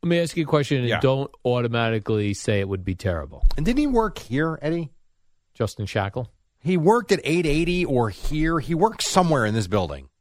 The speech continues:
Speaker 2: I'm
Speaker 1: I like,
Speaker 2: almost
Speaker 1: uh,
Speaker 2: certain of it.
Speaker 1: You know, I'm always one ready to kick the old guys out of the booth, Jerry, so I guess this is what I'm looking for.
Speaker 2: Okay.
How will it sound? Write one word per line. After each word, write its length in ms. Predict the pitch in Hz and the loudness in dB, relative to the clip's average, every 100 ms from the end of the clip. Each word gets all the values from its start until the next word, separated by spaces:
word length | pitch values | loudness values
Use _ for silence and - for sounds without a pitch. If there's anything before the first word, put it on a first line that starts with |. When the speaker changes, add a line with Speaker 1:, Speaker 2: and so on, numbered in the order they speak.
| _ _ _ _ _ _ | _ _ _ _ _ _
Speaker 2:
I'm 80 | - | 2
Speaker 1:
I 40 | 196 | 4
like, 60 | 208 | 6
Speaker 2:
almost 180 | 196 | 6
Speaker 1:
uh, 60 | 127 | 6
Speaker 2:
certain 240 | 180 139 | 6 4
of 120 | 98 80 | 0 -2
it. 140 | 78 _ _ _ _ _ _ - | -8 _ _ _ _ _ _ -4
Speaker 1:
You 100 | 254 | 0
know, 140 | 202 | 2
I'm 160 | 151 151 | 4 4
always 220 | 151 135 | 4 4
one 280 | 131 131 127 - | 2 2 -2 -4
ready 280 | 139 135 123 | 0 2 2
to 80 | 110 | 0
kick 240 | - 113 | 2 2
the 100 | 120 | 2
old 180 | 127 127 | 0 2
guys 260 | 113 107 | 2 2
out 140 | 117 113 | 2 0
of 60 | 101 | -2
the 60 | |
booth, 320 | 101 135 113 | 0 0 0
Jerry, 280 | - 90 92 | -2 -2 0
so 160 | 98 104 | 0 0
I 80 | 98 | 0
guess 220 | 107 - | 0 -2
this 180 | 104 98 | -4 -4
is 120 | 98 | -2
what 140 | 104 | 0
I'm 80 | 98 | 0
looking 240 | 107 113 82 | -2 -4 -6
for. 260 | 73 67 - | -10 -14 -4
Speaker 2:
Okay. 460 | 123 - 110 117 | -2 2 2 0